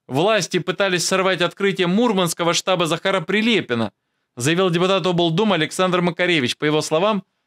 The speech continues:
к отелю, где в конференц-зале собрались сторонники Прилепина на открытие штаба, вызвали пожарных. Из-за этого пришлось эвакуировать всех людей.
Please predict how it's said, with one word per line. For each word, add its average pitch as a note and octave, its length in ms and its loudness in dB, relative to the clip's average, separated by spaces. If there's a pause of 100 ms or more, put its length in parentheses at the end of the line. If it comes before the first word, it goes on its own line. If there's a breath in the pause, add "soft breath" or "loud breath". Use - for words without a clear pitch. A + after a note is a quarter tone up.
(220)
к - 40 -4
отелю, F3 320 0
где D#3+ 180 0
в D#3+ 60 -6
конференц-зале E3 680 2
собрались D#3 400 0
сторонники D3+ 440 0
Прилепина D#3 500 0
на C#3+ 120 2
открытие C#3+ 420 -2
штаба, F#3 440 -2 (320)
вызвали G#3+ 380 0
пожарных. D#3 640 0 (340)
Из-за C#3+ 240 -2
этого G#3 240 0
пришлось F3+ 460 0
эвакуировать F#3+ 500 0
всех - 340 -2
людей. B2 480 -2